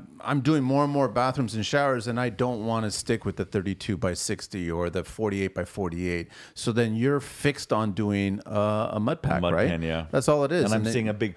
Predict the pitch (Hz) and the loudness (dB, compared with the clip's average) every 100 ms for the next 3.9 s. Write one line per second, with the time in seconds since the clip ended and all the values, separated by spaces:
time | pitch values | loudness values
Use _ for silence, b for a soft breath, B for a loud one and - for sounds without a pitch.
0 | - 123 117 135 104 98 - - 95 98 | -8 -8 -4 -2 0 -2 -6 -2 0 0
1 | 87 82 85 127 123 - - 104 101 104 | 0 0 -2 2 4 4 4 2 2 4
2 | 98 95 - - 139 - 110 98 95 98 | 4 0 -6 -4 -4 -2 -2 -2 -2 -2
3 | 98 95 104 - 95 95 - 110 | -2 0 -2 0 -2 -2 -2 -6